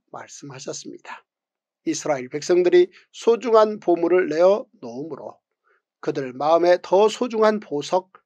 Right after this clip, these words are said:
성막을 가지게 됩니다. 다섯 번째 포인트. 애굽에서의 약 육 개월과 시내산에서의 약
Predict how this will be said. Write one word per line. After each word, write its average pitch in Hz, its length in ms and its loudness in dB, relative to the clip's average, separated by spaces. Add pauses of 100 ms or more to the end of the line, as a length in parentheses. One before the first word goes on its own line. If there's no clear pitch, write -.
(200)
성막을 208 760 -6 (160)
가지게 - 400 -18
됩니다. - 520 -18 (1040)
다섯 139 260 -14
번째 131 220 -12
포인트. 170 480 0 (680)
애굽에서의 208 680 6
약 180 280 6
육 165 220 -6
개월과 196 680 6 (140)
시내산에서의 185 960 0
약 143 180 -10